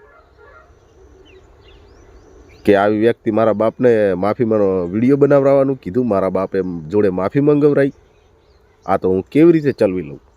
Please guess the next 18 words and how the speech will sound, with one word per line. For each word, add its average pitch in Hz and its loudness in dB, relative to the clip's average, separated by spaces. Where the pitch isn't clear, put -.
અને - -8
આવી 156 0
જ 139 -10
રીતે 143 -4
એને 127 0
બે 101 2
ત્રણ 110 -2
દિવસ, 113 0
ચાર 104 2
દિવસ 104 0
પછી 104 0
જ્યારે 104 2
એને 95 -2
ન-, 85 -6
નવરાશનો 120 -2
ટાઈમ 135 -2
મળે 92 -4
એટલે 95 -2